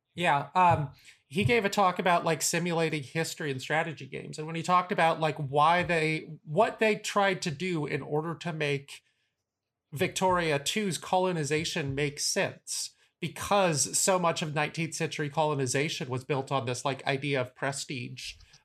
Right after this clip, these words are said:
Um, he was like, "Okay, we've read Marx. Marx has, like, an actual economic argument for why colonization made sense. So we took that and we made a game out of it."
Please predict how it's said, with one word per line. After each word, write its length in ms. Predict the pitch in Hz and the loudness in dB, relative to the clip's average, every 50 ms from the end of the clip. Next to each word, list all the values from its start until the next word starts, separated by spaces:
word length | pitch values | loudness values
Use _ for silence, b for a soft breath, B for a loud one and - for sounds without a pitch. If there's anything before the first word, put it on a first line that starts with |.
| _ _ - | _ _ 2
Um, 460 | 160 151 143 139 - 139 135 147 - _ _ _ _ _ _ _ _ _ _ _ _ _ _ _ _ _ _ _ _ _ _ _ _ _ _ _ _ _ _ - | 2 2 2 0 -2 -6 -12 -14 -18 _ _ _ _ _ _ _ _ _ _ _ _ _ _ _ _ _ _ _ _ _ _ _ _ _ _ _ _ _ _ -6
he 160 | - 170 202 | 0 0 2
was 180 | 196 185 143 | 2 2 2
like, 340 | 156 185 175 170 170 - - _ | 2 2 2 2 0 -4 -8 _
"Okay, 480 | - 202 208 208 - 190 165 156 156 - - - _ | 2 2 2 2 2 2 4 4 4 2 -2 -8 _
we've 300 | - 147 165 202 190 196 | -4 0 0 0 0 2
read 320 | 208 208 208 196 175 135 123 | 2 4 4 4 2 0 2
Marx. 600 | 147 180 208 196 165 143 - - - - - - b b b - | 4 4 6 4 4 0 -4 -6 -6 -6 -6 -6 b b b -2
Marx 400 | 147 156 165 - 156 - - - | 2 4 4 4 4 0 -4 -2
has, 420 | - 185 175 175 175 175 156 139 | 2 4 6 6 4 4 2 0
like, 260 | 160 156 160 156 156 | 2 2 2 2 2
an 120 | 170 160 - | 0 -2 2
actual 520 | - 139 139 147 147 - - 175 160 160 | 2 2 2 2 0 -2 -2 0 0 0
economic 640 | - 160 160 - 180 143 147 147 151 156 151 147 - | -2 -6 -4 -4 -4 -2 0 0 0 0 0 0 2
argument 520 | - 165 208 214 180 156 127 135 131 - | 2 4 2 0 -2 -4 -6 -6 -8 -6
for 160 | - - 147 | -6 -6 -4
why 220 | 135 135 139 143 143 | 0 2 2 2 2
colonization 760 | 143 - 156 156 151 139 139 135 151 143 143 143 - 160 135 | 0 0 0 2 2 0 0 0 0 0 0 -2 -4 -6 -4
made 240 | 139 135 131 127 - | -2 -2 -4 -2 -4
sense. 460 | - - 233 214 175 143 139 - - B B B B | -2 0 0 0 0 -2 -6 -8 -8 B B B B
So 200 | - - 196 190 | -2 0 0 2
we 140 | 190 214 220 | 2 0 -2
took 260 | 220 - 208 175 131 | 2 0 0 0 4
that 300 | 170 208 220 202 175 - | 4 6 6 6 4 4
and 100 | - 165 | 2 -2
we 140 | 151 175 170 | -2 -2 -4
made 300 | 156 156 151 147 151 - | -2 0 0 0 -2 -4
a 120 | - - 165 | -4 -6 -2
game 260 | 160 220 233 240 180 | 0 0 0 0 0
out 200 | 143 113 110 110 | 0 0 0 -2
of 80 | 110 | -4
it." 180 | 117 117 117 - | -4 -6 -8 -8